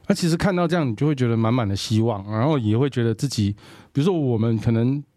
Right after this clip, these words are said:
比他们早十年或十几年组团嘛，那过往可能我们创造出来的一些东西，在我们以前看来可能是徒劳，但是当你意识到其实那些东西有留下养分，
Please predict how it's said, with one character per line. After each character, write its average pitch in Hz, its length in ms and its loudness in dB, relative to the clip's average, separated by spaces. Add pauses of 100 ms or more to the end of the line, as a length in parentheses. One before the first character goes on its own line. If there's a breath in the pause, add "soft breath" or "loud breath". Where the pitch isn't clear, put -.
比 123 100 0
他 135 140 2
们 151 100 2
早 104 200 -2
十 107 280 0
年 104 240 0
或 110 300 -2 (260 loud breath)
十 - 160 0
几 120 140 -2
年 101 180 2
组 - 200 -6
团 - 260 -6
嘛， - 180 -4 (380 loud breath)
那 175 200 0 (520 loud breath)
过 160 280 0
往 104 220 -2
可 104 180 0
能 107 340 0 (1080)
我 127 140 0
们 117 180 2
创 156 220 0
造 147 160 0
出 139 220 -4
来 117 120 0
的 107 120 0
一 127 80 -2
些 120 160 0
东 110 220 0
西， 110 360 -2 (260)
在 156 180 0
我 117 120 0
们 110 160 0
以 104 60 -2
前 110 200 0
看 127 200 0
来 101 160 0
可 98 140 -6
能 104 140 2
是 113 120 -6
徒 107 260 0
劳， 92 260 -4 (680 loud breath)
但 185 180 2
是 165 240 -2 (340 soft breath)
当 175 180 2
你 131 180 0
意 147 120 0
识 143 160 0
到 143 160 2
其 123 160 -6
实 117 220 -2
那 131 80 4
些 131 140 0
东 131 120 0
西 127 180 0
有 113 100 2
留 107 180 2
下 120 220 0
养 90 240 -4
分， 101 280 0